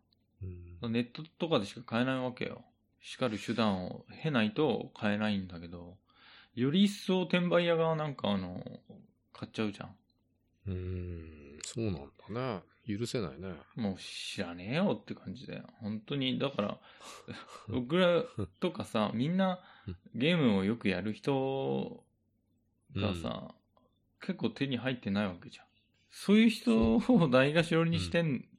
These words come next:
Speaker 2: る気だったら別にいいけど。
Speaker 1: そう。うん。じゃあ、Xbox買えばいいじゃん。
Speaker 2: Xboxも買えないんだよね。
Speaker 1: <laughs> 買えないの？
Speaker 2: そういうことになってて。
Speaker 1: はい。でも家電は売れてるらしいよね。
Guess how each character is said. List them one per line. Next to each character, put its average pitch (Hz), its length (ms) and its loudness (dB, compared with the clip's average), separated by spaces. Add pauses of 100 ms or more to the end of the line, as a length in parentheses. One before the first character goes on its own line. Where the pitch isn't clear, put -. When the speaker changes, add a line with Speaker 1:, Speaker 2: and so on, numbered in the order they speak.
(220)
Speaker 2:
る 135 800 0 (220)
気 - 140 0
だ 156 100 4
っ - 120 -4
た 127 80 0
ら 95 80 2
別 95 320 -2
に 123 280 0
い 147 200 -2
い - 20 -8
け 117 120 -4
ど。 - 260 -12 (420)
Speaker 1:
そ - 80 -20
う。 - 40 -16
う - 20 -14
ん。 - 40 -14
じ - 100 -4
ゃ 107 40 -2
あ、 107 40 -2
Xbox - 640 -6
買 165 160 2
え 160 40 0
ば 120 100 2
い 82 60 0
い - 20 -2
じ - 160 -4
ゃ - 160 -14
ん。 - 20 -8
Speaker 2:
Xbox 220 480 0
も 101 100 0
買 117 180 0
え 165 80 0
な 180 60 4
い 143 60 2
ん 107 80 -2
だ 90 80 -6
よ 87 80 -8
ね。 85 280 -10 (520)
Speaker 1:
<laughs> - 560 -12
買 - 240 -8
え - 40 -2
な 107 80 6
い 101 60 4
の？ - 40 -8
Speaker 2:
そ 123 100 0
う 117 60 4
い 113 180 2
う 110 300 -4 (520)
こ - 120 -12
と 110 140 -4
に 104 80 -2
な 92 80 -6
っ 87 60 -12
て - 120 -12
て。 - 240 -20 (720)
Speaker 1:
は 98 440 -6 (1040)
い。 - 20 -14
で 156 60 -6
も 131 80 -6
家 131 220 0
電 180 180 -2
は 185 80 0
売 180 80 -2
れ 190 80 0
て 185 120 0
る 175 140 2
ら 170 80 0
し 180 160 -4
い 131 60 0
よ 110 260 -8
ね。 131 60 -10